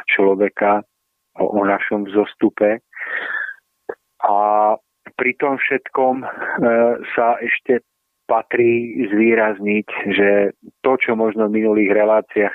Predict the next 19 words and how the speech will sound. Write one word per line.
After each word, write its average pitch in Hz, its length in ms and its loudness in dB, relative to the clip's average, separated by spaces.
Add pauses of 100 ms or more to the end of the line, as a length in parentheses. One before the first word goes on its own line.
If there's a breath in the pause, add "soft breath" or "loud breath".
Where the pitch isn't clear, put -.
tak, 104 160 -2 (160)
tak 101 240 -4
rukolapne 113 880 0
nevyniklo, 107 800 0 (880 loud breath)
že 101 240 2 (320)
vlastne 104 500 0
podstatou 120 680 -2
toho 110 240 -2 (160)
správneho 110 640 0
duchovného 104 640 -2
napredovania 101 960 -2 (880)
je 101 720 0
naša 117 480 -2
schopnosť - 880 -2 (160)
vidieť 107 640 0
a 95 160 0
vnímať 104 540 2 (840)
veci, 110 880 0
vnímať 98 480 0